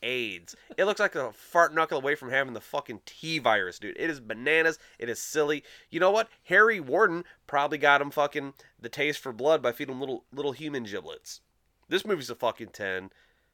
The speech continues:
Uh, ten pickaxes up your chin, out your eyeball.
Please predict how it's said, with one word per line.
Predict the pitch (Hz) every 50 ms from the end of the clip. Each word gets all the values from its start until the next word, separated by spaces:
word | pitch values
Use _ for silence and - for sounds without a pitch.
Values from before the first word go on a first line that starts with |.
| _ _ _ _ _ _ _ -
Uh, | 131 135 131 131 127 -
ten | - 185 190 175
pickaxes | 160 - 180 170 - 165 143 131 127 123 - - 123 117 117 113 110 113 - - - - _ _ - 120
up | 131 147 - -
your | 135 143
chin, | - - - 120 113 113 107 -
out | - 101 110 113 - -
your | 123 113
eyeball. | 107 101 101 101 92 98 98 98 95 95 92 _